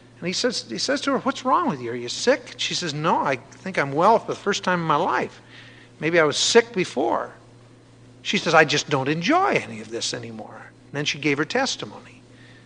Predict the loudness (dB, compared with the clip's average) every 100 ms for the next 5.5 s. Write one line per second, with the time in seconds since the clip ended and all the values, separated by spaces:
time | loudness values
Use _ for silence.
0 | -20 -6 2 4 6 4 0 -2 -4 -2
1 | 0 0 -4 -4 0 0 -2 -6 -6 -4
2 | -4 -2 -2 -2 -2 -2 0 -2 -2 -6
3 | -4 -2 -2 -4 -20 -20 0 6 6 6
4 | 2 0 -2 0 2 2 -2 -4 0 2
5 | 0 -4 -8 -16 -18